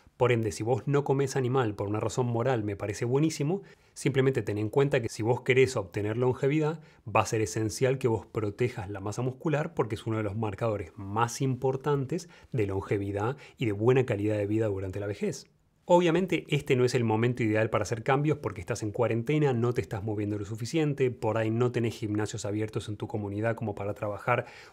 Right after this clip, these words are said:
un entrenamiento de fuerza, pero simplemente por lo menos entendé la moraleja de todo esto en donde el aumento de masa magra, el aumento de masa muscular es esencial para la longevidad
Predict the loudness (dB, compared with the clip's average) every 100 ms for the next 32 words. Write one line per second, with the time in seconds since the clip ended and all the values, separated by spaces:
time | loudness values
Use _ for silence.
0 | -4 0 0 0 -2 -2 -2 0 0 2
1 | 0 2 -4 -4 -18 -4 0 2 2 2
2 | 4 2 2 0 -2 0 2 2 0 0
3 | 0 0 2 4 4 2 0 -2 -2 -2
4 | 0 0 0 -2 -2 -2 0 -2 -2 -4
5 | -8 -12 _ _ _ 0 2 4 2 2
6 | 4 4 2 -2 -2 -2 -2 -2 0 0
7 | 0 -2 -6 -6 2 2 2 0 -2 -2
8 | -2 -6 -6 -4 -2 -2 -6 -16 -14 -2
9 | -2 0 -2 0 2 0 2 0 0 2
10 | 0 2 -2